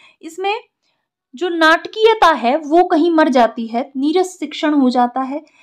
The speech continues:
इसमें छात्र भी निष्क्रिय रहते हैं, इसलिए ये अमनोवैज्ञानिक विधि है। चौथी विधि है रंगमंचाभिनय विधि।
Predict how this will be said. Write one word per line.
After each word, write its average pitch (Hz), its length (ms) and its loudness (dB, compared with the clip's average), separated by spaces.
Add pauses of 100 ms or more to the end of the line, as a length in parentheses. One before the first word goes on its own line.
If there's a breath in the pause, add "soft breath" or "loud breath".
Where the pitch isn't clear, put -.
(160 soft breath)
इसमें 269 240 -10
छात्र 285 320 -2
भी 330 140 -2
निष्क्रिय 302 500 -2
रहते 269 300 0
हैं, 302 200 -2
इसलिए 294 440 -4
ये 330 120 -6 (300)
अमनोवैज्ञानिक 247 920 -4
विधि 208 260 -10
है। 185 140 -20 (1080)
चौथी 359 360 2
विधि 392 280 4
है 359 180 6
रंगमंचाभिनय 330 1000 4
विधि। 196 340 -8